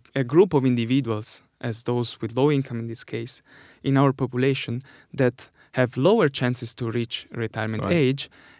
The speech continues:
Speaker 1: and that this phenomenon has not been, uh, changing over time. So it's, it remained unchanged actually over the last twenty years. Uh, however, it is not through pension policies that we can address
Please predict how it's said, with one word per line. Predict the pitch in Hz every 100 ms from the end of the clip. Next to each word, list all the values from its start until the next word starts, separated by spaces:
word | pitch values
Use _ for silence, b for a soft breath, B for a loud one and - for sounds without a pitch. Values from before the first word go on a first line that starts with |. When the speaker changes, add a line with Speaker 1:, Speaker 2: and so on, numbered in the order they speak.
| b
Speaker 1:
and | 147 139 127 - -
that | 139
this | 135 190 - - _ _
phenomenon | - 135 143 170 120 117
has | 123 131
not | 131 156 131
been, | 135 127 127 _ _ _
uh, | 123 113
changing | - 185 180 123 117 107
over | 113 110
time. | - 104 101 - _ b b b b
So | -
it's, | 131 123 -
it | 135
remained | 143 151 151
unchanged | 135 143 139 175 165 131 -
actually | 123 - 113
over | 113 110
the | 110
last | 113 117 -
twenty | 113 113
years. | 107 113 101 - - B B B B B B B B B B -
Uh, | 127 120
however, | 120 139 139 185 139 135 -
it | 139
is | 135 139
not | 147 156
through | - 143 131 _ _ _ _ -
pension | 151 147 131
policies | 123 165 156 120 117 110
that | - 120
we | - 120
can | - 127
address | 117 117 127 113 -